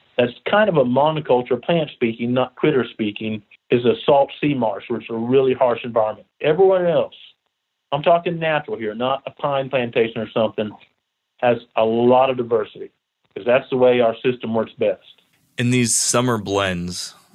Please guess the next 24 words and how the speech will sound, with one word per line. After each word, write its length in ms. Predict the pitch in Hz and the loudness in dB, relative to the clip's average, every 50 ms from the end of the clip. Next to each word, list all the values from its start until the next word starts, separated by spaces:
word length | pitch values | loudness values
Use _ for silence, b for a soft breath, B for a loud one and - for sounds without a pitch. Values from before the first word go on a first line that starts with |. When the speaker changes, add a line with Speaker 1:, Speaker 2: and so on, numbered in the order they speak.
| _ _ | _ _
Speaker 2:
you're 440 | - - - - 107 110 110 110 107 | -18 -16 -14 -10 -6 -4 -2 -2 0
looking 320 | 107 110 110 - 113 107 101 | 0 -2 -2 -2 -4 -6 -6
for, 720 | - - - 110 107 104 104 101 101 98 98 95 - - _ _ | -6 -4 -2 0 0 2 2 0 0 0 -2 -4 -6 -8 _ _
uh, 360 | - 69 67 64 62 60 57 - - | -12 -10 -10 -8 -8 -10 -10 -12 -14
you 160 | - - 107 | -12 -8 -4
mentioned 600 | 107 107 110 110 107 - 110 101 85 60 - - _ _ - | -2 -2 -2 -2 -4 -8 -10 -10 -12 -14 -16 -20 _ _ -6
different 440 | - 120 117 - 123 110 - - 110 | -4 -4 -4 -4 -8 -12 -12 -10 -8
diversity 540 | 113 101 95 104 101 98 - - 107 101 | -8 -6 -4 -4 -4 -4 -6 -6 -8 -6
in 80 | 98 95 | -6 -6
species 460 | - - - 101 95 - 98 92 95 | -6 -6 -6 -6 -6 -6 -8 -6 -6
will 80 | 92 92 | -6 -4
give 180 | 95 101 95 | -4 -4 -4
you 100 | 92 95 | -2 -2
the 100 | 92 92 | -4 -4
different 440 | 90 87 101 95 - 101 90 82 87 | -4 -4 -4 -4 -4 -4 -6 -6 -4
depths 320 | - 101 95 - - - - | -4 -4 -4 -4 -6 -8 -8
and 100 | 90 87 | -6 -4
root 180 | 101 113 113 | -4 -4 -4
structure, 600 | - - - 113 107 101 101 - - 107 104 101 | -4 -4 -4 -4 -4 -4 -4 -6 -4 -2 -2 -2
which 220 | 98 90 85 - 92 | -2 -2 -4 -6 -6
is 80 | 92 | -6
gonna 180 | 90 92 87 90 | -6 -4 -4 -4
help 300 | - 98 92 92 - 92 | -2 -2 -4 -4 -4 -4
you 260 | 92 95 92 92 92 | -4 -2 -2 -2 -4